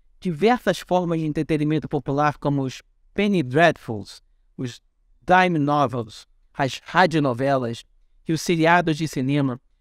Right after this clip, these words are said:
apresentaram combatentes do crime mascarados como o Besouro Verde e o Fantasma. Grande Fantasma. Essas influências mitológicas dos inúmeros heróis de revistas pulp foram essenciais para a criação do super-herói moderno.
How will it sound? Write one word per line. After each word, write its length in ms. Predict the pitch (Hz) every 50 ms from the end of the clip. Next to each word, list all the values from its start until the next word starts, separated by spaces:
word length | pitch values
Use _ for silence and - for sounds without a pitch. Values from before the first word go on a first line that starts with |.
| _ _
apresentaram 640 | - 151 - 190 190 175 175 175 139 - 165 170 160
combatentes 600 | - 170 170 156 147 - - 160 156 - 156 151
do 100 | 147 -
crime 300 | - 160 156 160 156 151
mascarados 840 | 151 147 143 - 135 - 127 120 120 127 131 135 135 131 131 -
como 200 | - - 139 135
o 20 |
Besouro 360 | 127 143 139 123 135 135 131 123
Verde 380 | 113 123 143 147 147 143 139
e 20 | 151
o 40 |
Fantasma. 720 | - - 160 147 - - 139 139 131 123 123 127 123 123 120 _ _ _ _ _ _ _ _ _ _ _ _ _
Grande 560 | - 147 151 175 185 185 185 180 175 147 143 143
Fantasma. 720 | - 147 123 110 - 123 113 107 107 104 110 110 107 104 _ _ _ _ _ _ _ _ _ _
Essas 260 | - 190 190 - 202 196
influências 880 | 196 - - - 156 165 185 208 196 180 - 175 151 135 - - -
mitológicas 840 | - 165 175 - - 156 135 139 143 143 147 143 127 - - 135 127
dos 220 | 139 156 156 151
inúmeros 480 | 165 170 180 202 214 214 196 202 180 196
heróis 480 | 196 185 160 156 151 170 180 175 165
de 80 | - 160
revistas 560 | 147 131 120 - 147 156 - - 127 117 -
pulp 380 | - - - 190 190 - - - _ _ _ _ _ _ _ _ _ _ _ _
foram 240 | - 190 185 185 185
essenciais 760 | 170 - - 240 254 - - 226 185 165 160 165 165 151 -
para 200 | - - 151 139
a 40 | 139
criação 400 | - 139 147 135 - - 147 139
do 120 | 139 131 117
super-herói 560 | - - 123 - 143 135 127 120 127 123 120
moderno. 420 | 123 120 117 107 107 107 - -